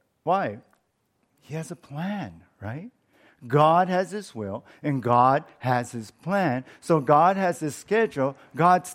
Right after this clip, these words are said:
timetable is set to his will and his plan.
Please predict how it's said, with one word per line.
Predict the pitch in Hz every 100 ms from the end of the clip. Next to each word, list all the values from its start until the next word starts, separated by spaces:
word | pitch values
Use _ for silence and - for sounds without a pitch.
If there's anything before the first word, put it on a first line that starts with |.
| -
timetable | - 185 247 240 - 143 131 117 120 - _ _ _ -
is | 175
set | - 156 135 -
to |
his | 196 175
will | 117 123 131
and | 165
his | 175 -
plan. | 226 330 190